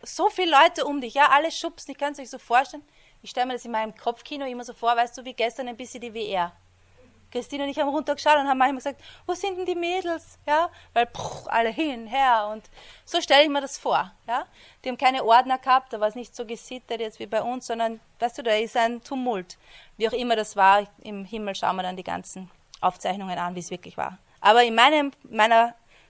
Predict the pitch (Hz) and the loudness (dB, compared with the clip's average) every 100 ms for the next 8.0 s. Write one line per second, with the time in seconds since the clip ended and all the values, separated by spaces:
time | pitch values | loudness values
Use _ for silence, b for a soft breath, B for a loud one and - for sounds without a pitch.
0 | b _ _ _ 214 214 220 - 202 - | b _ _ _ -2 0 0 0 -2 -4
1 | 190 185 - - _ _ _ _ _ _ | -10 -8 -10 -12 _ _ _ _ _ _
2 | _ _ _ _ _ - B B B B | _ _ _ _ _ -20 B B B B
3 | B - 240 240 180 165 - - _ - | B 8 8 10 8 8 0 -20 _ 2
4 | 240 254 - 220 226 247 233 220 247 269 | 4 6 8 8 8 6 4 6 6 4
5 | 269 277 302 226 214 254 262 - 294 - | 2 2 6 6 6 4 4 2 -6 4
6 | 262 262 247 247 277 240 311 349 247 190 | 6 6 2 0 -4 0 0 0 4 6
7 | 180 B B 240 - 302 302 185 - | 4 B B -2 2 8 8 8 2